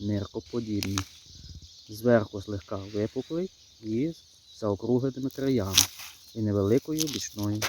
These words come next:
ніжкою. Зверху капелюшки гладкі і світло-коричневі або сіруваті, з тонкою шкіркою у вигляді плівки, що вільно відокремлюється у вигляді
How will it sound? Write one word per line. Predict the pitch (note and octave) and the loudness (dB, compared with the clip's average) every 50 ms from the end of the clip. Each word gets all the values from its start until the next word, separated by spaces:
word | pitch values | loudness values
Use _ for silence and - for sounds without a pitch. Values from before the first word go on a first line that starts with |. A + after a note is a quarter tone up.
| - - | -4 -2
ніжкою. | G#2+ A2 G#2+ G2 - - F#2+ F#2 F#2 F#2+ - - - - - - - - - | 0 0 0 0 -2 -6 -10 -10 -10 -10 -12 -16 -20 -20 -20 -20 -20 -20 -20
Зверху | - - A2 C3 E3 F#3 - - G#3+ | -14 -4 0 0 0 0 0 -4 -6
капелюшки | - - G3 - - F#3+ D#3 A#2 A2+ G#2+ G2+ - - G#2 G#2 G#2+ - - - - - | -6 -6 -8 -6 -2 0 2 4 4 2 2 -2 -6 -12 -12 -12 -14 -18 -18 -6 0
гладкі | A2+ A#2+ C#3 - - - A2 G#2+ G#2 - - | 2 4 2 2 0 -4 -4 -4 -4 -4 -4
і | C#3+ C#3+ | -8 -8
світло-коричневі | - - G#2 G#2 G#2 - B2+ B2+ - - C#3 A#2 G2 F#2+ F#2 - F#2 F2+ F#2+ G2 - - - - - - - - - - - - - - - - - - - - - - - - - - - - - - - - - | -8 -8 -8 -8 -6 -6 -6 -6 -2 -2 -2 0 0 -2 -4 -6 -8 -10 -12 -12 -12 -18 -20 -20 -20 -20 -20 -20 -20 -20 -20 -20 -20 -20 -20 -20 -20 -20 -20 -20 -20 -20 -20 -20 -20 -20 -20 -20 -20 -20 -20 -8 0
або | A2 B2 C#3 D3+ D#3+ D#3+ D#3+ E3 - - - - - | 2 4 4 4 4 2 0 0 -2 -8 -20 -20 -10
сіруваті, | - - C3 C#3 C#3+ C3+ G2+ F#2 F#2 F#2 F2 - - - - - - | -2 2 4 6 6 4 4 0 -4 -8 -12 -14 -18 -20 -20 -20 -16
з | - | -8
тонкою | - A2 G2+ G2 - A#2 A#2+ C3+ C#3+ D#3+ D#3+ - | -4 -4 -4 -2 -2 0 0 2 0 0 -4 -10
шкіркою | - - - A#2 G#2 G#2+ - - B2 A#2+ B2 - | -14 -12 -6 -4 -4 -4 -4 -4 -2 -2 -2 -4
у | - A2+ G2+ | -4 -8 -6
вигляді | G2 F#2+ F#2 G2+ G#2 G2+ G2+ G2+ G#2+ G#2+ - - | -2 -2 -2 0 0 0 -2 -2 -4 -8 -8 -4
плівки, | A2+ G#2 G2+ F#2 F2+ - - - - - - - - - - - - | 0 0 2 0 0 -2 -8 -18 -20 -20 -20 -20 -20 -20 -20 -20 -20
що | - - - A2+ | -6 -2 -2 0
вільно | F#2+ G#2 A#2 C3+ D#3 E3 E3 D#3+ - - - | 2 4 4 6 4 4 0 -4 -8 -10 -10
відокремлюється | A2 G2+ G2 F#2 - G#2 G2 G2 G#2+ A#2 C3 C#3+ C#3 C3+ C3+ - - - C#3+ | -6 -4 -4 -4 -4 -2 0 0 2 4 4 4 2 2 0 -2 -6 -8 -10
у | C#3+ - B2 G#2+ | -8 -6 -6 -4
вигляді | F#2 F#2+ G2+ G#2 G2+ G2+ G2+ G2+ G#2 G#2+ G#2+ A2 | -2 0 0 0 0 0 -2 -4 -4 -6 -8 -10